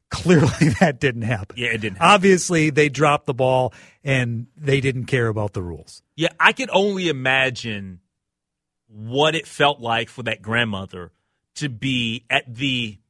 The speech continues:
Speaker 2: airport that that grandson was supposed to get to,
Speaker 1: Mm-hmm.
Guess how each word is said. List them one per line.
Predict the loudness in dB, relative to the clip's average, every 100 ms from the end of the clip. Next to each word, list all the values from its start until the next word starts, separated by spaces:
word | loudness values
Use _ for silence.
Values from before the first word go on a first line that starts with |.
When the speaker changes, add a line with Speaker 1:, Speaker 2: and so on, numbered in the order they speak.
| _ 0
Speaker 2:
airport | 0 0 -4 -4
that | 0
that | 0 0 _ _ _
grandson | -8 -2 0 -2 -6 -12 -8 -2 -2 -2
was | -4
supposed | -4 -6 0 2 2 -4
to |
get | -4 -4 -4
to, | -6 -6
Speaker 1:
Mm-hmm. | -4 -4 -4 -6